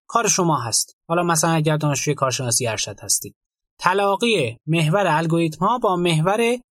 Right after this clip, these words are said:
مسائل یه نقطه ایه. حالا شما بخواید در راستای الگوریتم ها تغییرات ایجاد کنید، کارتون راحت. در راستای مسائل تغییرات ایجاد کنید، کارتون راحت.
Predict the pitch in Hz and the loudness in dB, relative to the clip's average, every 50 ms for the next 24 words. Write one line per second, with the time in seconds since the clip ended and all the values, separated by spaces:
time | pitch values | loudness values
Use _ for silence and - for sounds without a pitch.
0 | _ _ _ _ _ _ _ _ _ _ _ _ _ - 156 165 160 151 - 160 | _ _ _ _ _ _ _ _ _ _ _ _ _ -4 -2 0 0 2 2 0
1 | 143 143 135 127 113 - _ _ _ _ _ 202 254 262 240 226 202 - - - | 0 0 -2 -4 -4 -8 _ _ _ _ _ -2 0 0 2 0 0 -2 -2 -2
2 | 214 190 160 147 147 139 - - _ _ _ _ _ _ _ _ - 220 254 240 | 0 0 0 -2 -2 -4 -6 -12 _ _ _ _ _ _ _ _ -2 0 0 2
3 | - 247 254 247 233 247 226 - 226 196 180 156 190 180 180 180 185 170 160 - | 2 2 2 2 0 0 0 0 0 0 2 0 0 2 2 2 2 2 2 0
4 | 208 208 220 196 185 170 160 170 170 160 160 - 202 185 - 208 202 202 202 196 | 2 2 2 2 0 2 0 0 0 0 0 0 0 2 2 2 2 2 0 0
5 | 185 180 170 175 175 151 165 156 151 156 - 151 151 147 139 - - 139 127 120 | 0 0 0 0 -2 0 0 0 0 -2 -2 -2 -2 -2 -2 -2 -2 -2 -2 -2
6 | 123 117 110 101 98 98 - - - - _ - 160 165 165 156 151 - - 175 | -6 -6 -4 -4 -4 -6 -8 -10 -16 -8 _ -2 0 0 2 2 2 2 2 2
7 | 180 180 175 165 - _ _ _ _ _ _ _ _ _ _ _ 156 156 147 - | 2 2 0 0 -4 _ _ _ _ _ _ _ _ _ _ _ 0 0 2 2
8 | - 156 165 196 214 196 202 196 190 185 185 180 165 - - 175 165 156 - 156 | 2 2 2 2 2 2 0 0 2 2 0 0 0 0 -2 -2 -2 0 0 -2
9 | 151 147 - - 147 135 - 131 120 113 107 101 90 - - - - - | -2 -2 0 -2 -2 -2 -2 -4 -4 -4 -4 -4 -6 -8 -10 -12 -18 -20